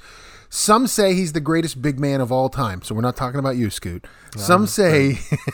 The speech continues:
Speaker 1: <laughs>
Speaker 2: Why wouldn't you be talking about me?
Speaker 1: <laughs> Some say he's the greatest big man of all time. Not only did he rank second in all-time rebounds with twenty-one thousand six hundred twenty, but he also has eleven N B A champions and five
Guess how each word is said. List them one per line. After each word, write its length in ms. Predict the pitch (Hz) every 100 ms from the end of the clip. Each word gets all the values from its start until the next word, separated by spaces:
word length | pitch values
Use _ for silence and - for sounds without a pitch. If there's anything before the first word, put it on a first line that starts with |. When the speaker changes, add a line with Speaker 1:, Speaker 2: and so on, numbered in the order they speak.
| -
Speaker 1:
<laughs> 440 | - - - 107
Speaker 2:
Why 200 | 117 135
wouldn't 300 | 147 214 233
you 60 | 180
be 140 | 131
talking 400 | 113 123 110 117
about 280 | 107 147 -
me? 260 | 143 117 87 -
Speaker 1:
<laughs> 160 | - -
Some 200 | - 180
say 220 | 180 180
he's 100 | 165
the 80 | 135
greatest 340 | 123 147 139 123
big 120 | 131
man 300 | 131 131 127
of 100 | 104
all 200 | 120 123
time. 420 | - 104 90 90 - - -
Not 320 | 117 147 190 -
only 380 | 190 208 208 180
did 160 | 175
he 140 | 165 165
rank 340 | 160 156 147
second 540 | - - 214 214 220 180
in 120 | 160
all-time 500 | 165 160 170 160 147
rebounds 580 | 143 143 127 123 123 120
with 160 | 117
twenty-one 560 | - 139 135 127 127 120
thousand 380 | 123 117 113 113
six 220 | 123 -
hundred 280 | 110 101 98
twenty, 340 | 101 95 107 - - - -
but 100 | 120
he 140 | 131
also 460 | 139 156 170 185 160
has 240 | 139 120
eleven 680 | 127 131 127 131 151 156 180 180
N 200 | 143 156
B 160 | 165 175
A 120 | 175
champions 760 | 170 151 135 120 131 127 123 - - - _
and 180 | 107 101
five 640 | - - 131 135 139 127